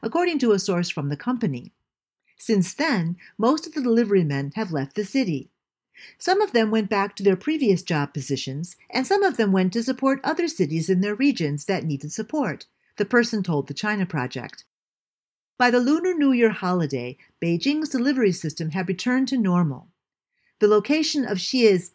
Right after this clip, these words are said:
Douyin I P address has changed from Beijing to Yunnan. The pandemic made more and more Chinese people realize one thing, a comment on Weibo read.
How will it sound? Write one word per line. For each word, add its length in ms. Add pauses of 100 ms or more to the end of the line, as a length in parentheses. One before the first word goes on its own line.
(120)
Douyin 680
I 180
P 280
address 520 (140)
has 200
changed 460
from 240
Beijing 720
to 380
Yunnan. 840 (1500)
The 100
pandemic 640
made 220
more 240
and 100
more 200
Chinese 440
people 380
realize 500
one 340
thing, 480 (220)
a 100
comment 480
on 200
Weibo 640
read. 360